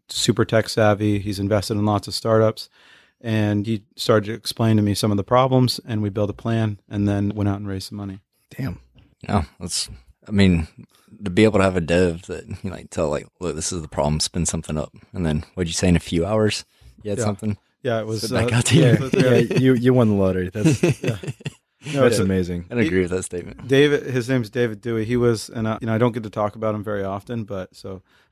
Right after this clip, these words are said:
Speaker 1: definitely gonna do it on this
Speaker 3: Oh, yeah,
Speaker 1: podcast.
Speaker 3: yeah, take the
Speaker 1: He,
Speaker 3: opportunity.
Speaker 1: he was coding,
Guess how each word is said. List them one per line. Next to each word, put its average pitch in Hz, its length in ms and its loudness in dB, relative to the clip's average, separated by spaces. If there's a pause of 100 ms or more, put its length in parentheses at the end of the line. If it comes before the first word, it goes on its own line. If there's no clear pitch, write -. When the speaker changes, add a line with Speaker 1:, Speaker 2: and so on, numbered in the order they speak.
(120)
Speaker 1:
definitely 110 320 0
gonna 104 140 4
do 110 120 4
it 104 60 4
on 104 100 2
this 101 200 -2
Speaker 3:
Oh, 107 120 2
yeah, 95 120 4
Speaker 1:
podcast. 110 220 -2
Speaker 3:
yeah, 101 120 2
take - 300 -4
the - 120 -20
Speaker 1:
He, - 60 -18
Speaker 3:
opportunity. 110 460 2 (120)
Speaker 1:
he 127 140 0
was 120 240 2
coding, 120 580 4